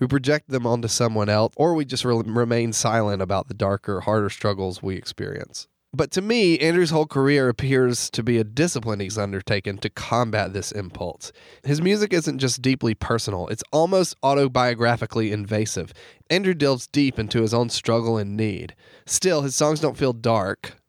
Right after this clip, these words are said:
necessarily, because they major on the grace of God. It's a pretty masterful tightrope walk, to be honest. Peterson might very well fear you'll leave this interview disappointed,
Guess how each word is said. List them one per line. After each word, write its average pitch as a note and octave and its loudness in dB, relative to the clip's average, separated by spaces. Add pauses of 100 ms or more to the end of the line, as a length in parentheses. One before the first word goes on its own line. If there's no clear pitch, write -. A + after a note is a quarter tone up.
necessarily, G#2 -4
because C3 -2
they B2 2
major A#2+ 0
on A2 -4
the A2 -4
grace A2+ 0
of G#2+ -6
God. F#2+ -6 (300)
It's - -2
a C3+ -4
pretty G3 0
masterful C#3+ 2
tightrope A2+ -2
walk, F#2+ -4
to A#2 -14
be F#2+ -6
honest. G2 -6 (480)
Peterson G#3 2
might D3+ 2
very D3 4
well C3 4
fear B2+ 2
you'll A#2 2
leave A#2 0
this A2+ 0
interview G#2+ -2
disappointed, G#2+ -2